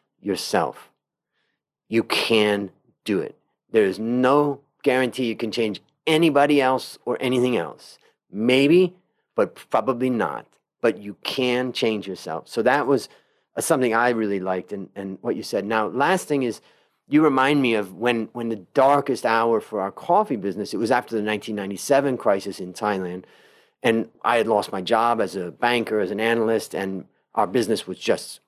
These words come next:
you know, on the ropes. And we moved into our factory. We were out in the countryside in Bang-,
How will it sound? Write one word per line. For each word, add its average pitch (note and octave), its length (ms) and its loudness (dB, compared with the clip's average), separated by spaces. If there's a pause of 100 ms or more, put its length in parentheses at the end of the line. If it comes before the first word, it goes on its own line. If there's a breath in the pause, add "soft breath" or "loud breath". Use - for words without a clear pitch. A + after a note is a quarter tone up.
(140)
you C#3+ 80 4
know, G#2+ 160 0 (140)
on G2 340 2
the D#2 80 -10
ropes. D#2+ 840 -2 (480)
And A2 240 0
we A2+ 140 2
moved A#2 300 4
into B2 240 2
our G#2 80 2
factory. G2 500 -4
We G2+ 100 -2
were G2 140 2
out A2+ 240 2
in A2 100 2
the G2+ 80 -2
countryside F#2+ 760 -4
in F#2+ 160 -4
Bang-, F#2+ 260 -4